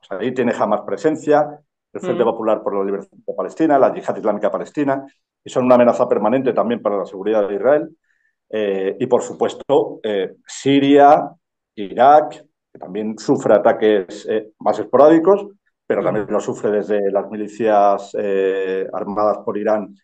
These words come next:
Speaker 1: en Irak. Entonces, bueno, eh, no es una situación deseada, no es una situación agradable, pero Israel ha asumido que tiene que hacer frente a esto y que en un momento determinado, si tiene que dar un paso al frente, como ya lo ha hecho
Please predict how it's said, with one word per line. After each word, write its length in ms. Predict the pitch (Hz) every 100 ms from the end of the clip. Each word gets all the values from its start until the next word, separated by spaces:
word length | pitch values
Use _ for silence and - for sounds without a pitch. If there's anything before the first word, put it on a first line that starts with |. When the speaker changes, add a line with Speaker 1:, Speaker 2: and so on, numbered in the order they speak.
| _
Speaker 1:
en 140 | 101 101
Irak. 320 | 156 160 160 - _ _ _ _ _ -
Entonces, 500 | 107 127 110 156 160 165 - -
bueno, 560 | 104 117 131 - - -
eh, 460 | 107 104 101 98 85 - _ _
no 160 | 117
es 80 | 123
una 140 | 135 120
situación 420 | 135 120 135 123
deseada, 460 | 117 - 143 170
no 80 | 170
es 80 | 143
una 180 | 127 110
situación 340 | 107 110 120
agradable, 480 | 113 117 127 151 165
pero 340 | 160 101 - _ _
Israel 480 | 113 107 107 131 151 143 _ _ _ _ _
ha 60 | -
asumido 540 | 117 120 123 160 180
que 100 | 110
tiene 220 | 98 104 104
que 80 |
hacer 220 | 101 - 104
frente 280 | 113 113
a 60 | 120
esto 420 | 131 - 190 - _ _ _ _ _ _ _ _ _ _ _ _
y 120 | - 123
que 100 | 110
en 140 | 104
un 60 | 117
momento 260 | 123 123
determinado, 640 | 127 123 131 135 147 180 - _
si 180 | _ -
tiene 180 | 87 107
que 60 | 110
dar 120 | 110
un 100 | 110
paso 240 | 113 107
al 80 | 110
frente, 300 | 139 127 107
como 260 | 117 104 101
ya 100 | 147
lo 140 | 254
ha 60 | -
hecho 320 | - -